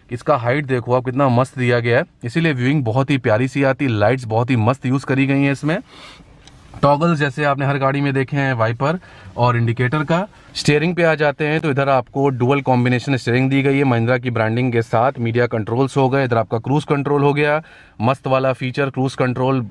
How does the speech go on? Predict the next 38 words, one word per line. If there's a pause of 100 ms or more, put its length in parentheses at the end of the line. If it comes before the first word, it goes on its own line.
(120)
बहुत
ही
बढ़िया
फीचर
रहता
है। (340)
अ,
मे-,
मेरे
हिसाब
से
तो
हर
गाड़ी
में
ये
देना
चाहिए,
तो
काफ़ी
बढ़िया
रहेगा
ये। (680)
इसके
बाद
स्टीयरिंग
मैंने
आपको,
अ,
दिखा
दी
है।
अब
आ
जाते
हैं
साइड्स
में,